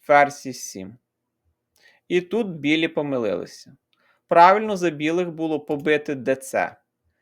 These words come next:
В чорних є декілька ходів. Ну, давайте я покажу простий варіант. Ферзь С п'ять, тура С один. В чорних є слабкість. Пішак на Д п'ять ізольований.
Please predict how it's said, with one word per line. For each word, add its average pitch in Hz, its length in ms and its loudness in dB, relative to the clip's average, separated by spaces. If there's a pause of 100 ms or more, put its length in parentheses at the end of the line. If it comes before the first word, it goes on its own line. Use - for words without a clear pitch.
(140)
В - 60 -20
чорних 180 300 0
є 160 100 0
декілька 147 560 0
ходів. 240 500 -2 (180)
Ну, 170 60 -12
давайте 170 460 2
я 156 120 2
покажу 147 440 0
простий 139 460 -10
варіант. 139 600 -6 (380)
Ферзь 147 460 2
С 139 120 -8
п'ять, 165 580 -2 (340)
тура 139 340 2
С 123 220 -8
один. 104 500 -8 (1600)
В - 40 -20
чорних 226 340 0
є 185 100 0
слабкість. - 760 -2
Пішак 170 380 -2
на 156 100 -4
Д 139 140 -6
п'ять 143 400 0
ізольований. 170 760 -4